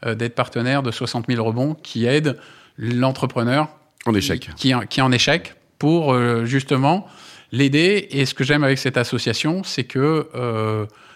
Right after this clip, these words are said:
Speaker 1: bah, la plupart, euh, soit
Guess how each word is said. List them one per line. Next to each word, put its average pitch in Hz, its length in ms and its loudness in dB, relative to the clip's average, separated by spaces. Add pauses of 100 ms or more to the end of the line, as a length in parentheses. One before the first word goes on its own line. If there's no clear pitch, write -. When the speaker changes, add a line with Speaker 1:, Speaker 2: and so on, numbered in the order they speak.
(140)
Speaker 1:
bah, 107 100 -4
la 107 240 0
plupart, 139 800 0 (200)
euh, 110 640 -8 (580)
soit 139 720 2